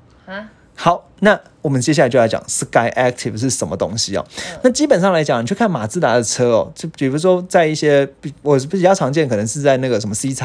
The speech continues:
Speaker 2: 五或者什么休旅车哦，它会有一个叫做 Sky Active 的，它会写，贴着一个 Sky Active 的字哦。
Speaker 1: 嗯。
Speaker 2: 那这个，那个英文它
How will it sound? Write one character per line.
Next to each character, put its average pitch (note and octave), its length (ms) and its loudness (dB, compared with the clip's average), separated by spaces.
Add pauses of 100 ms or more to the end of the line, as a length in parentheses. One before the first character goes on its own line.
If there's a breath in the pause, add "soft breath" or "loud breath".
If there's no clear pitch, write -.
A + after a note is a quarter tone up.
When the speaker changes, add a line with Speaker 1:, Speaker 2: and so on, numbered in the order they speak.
Speaker 2:
五 G#2 120 2
或 C3+ 80 2
者 C3 40 0
什 B2 80 -6
么 A2+ 80 -6
休 C#3 140 -2
旅 B2+ 100 -2
车 A2 220 -2
哦， G2+ 140 0 (340 loud breath)
它 A#3+ 140 4
会 C4 120 6
有 C3+ 80 0
一 B2 120 -4
个 B2+ 80 2
叫 D3+ 120 4
做 D3 120 2
Sky C3+ 280 2
Active A#2+ 440 0
的， G2+ 340 -2
它 F#3+ 140 0
会 G#3+ 80 4
写， A2+ 240 0 (120)
贴 D#3+ 220 0
着 D3 140 -2
一 - 20 -4
个 B2 100 -4
Sky A2+ 320 0
Active C3+ 380 -2
的 G2+ 140 -4
字 A#2 320 -6
哦。 - 100 -6 (320 loud breath)
Speaker 1:
嗯。 A#3+ 80 -8
Speaker 2:
那 C4+ 80 8
这 C4+ 100 -4
个， F#3 240 2 (280)
那 G#3 100 2
个 F3+ 80 6
英 A#3 140 0
文 E3 160 4
它 E3 120 4